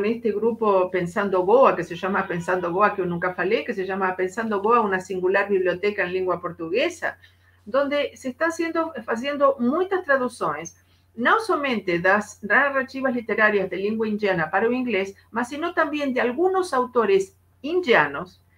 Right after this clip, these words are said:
que escreviam em português, que já faleceram, e a gente está fazendo a tradução para o inglês. Por quê? Porque senão os próprios goeses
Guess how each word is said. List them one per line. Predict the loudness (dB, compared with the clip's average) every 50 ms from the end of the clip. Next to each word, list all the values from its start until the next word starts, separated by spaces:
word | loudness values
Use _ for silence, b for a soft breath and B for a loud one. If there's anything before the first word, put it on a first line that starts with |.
| _ _ _ _ _
que | 0 0
escreviam | 0 0 0 -2 -2 -2 -2 -2 0 0 2 2 2 2 2 0
em |
português, | 2 0 0 0 2 0 2 2 2 -2 -2 -6 -4
que | -4 -4
já | -2 -2 -2
faleceram, | 0 0 0 0 -2 -4 -2 0 2 2 2 0 -2 -4 B B B B
e | -2 2 2
a | 2 2
gente | 2 -2 -2 -2 -2
está | -2 2 4 2 4
fazendo | 4 0 -2 -2 -2 0 0
a | 0 0
tradução | 2 0 0 0 -2 -4 -2 -2 -2 -2 0
para | -2 0 2 2 0
o | 0 0
inglês. | -2 -2 -2 0 0 2 0 0 -2 -4 -12 _ _ _
Por | 4 4 4 4
quê? | 2 2 2 2 2 -2 -6 _ _ b b b b b _
Porque | 4 4 4 2 -4
senão | -4 -2 -4 0 0 0 0
os | 0 _
próprios | 0 2 2 4 6 4 4 4 4
goeses | 2 0 2 2 2 0 -2 -2 -4 -4 -4 -4 -8 -14 _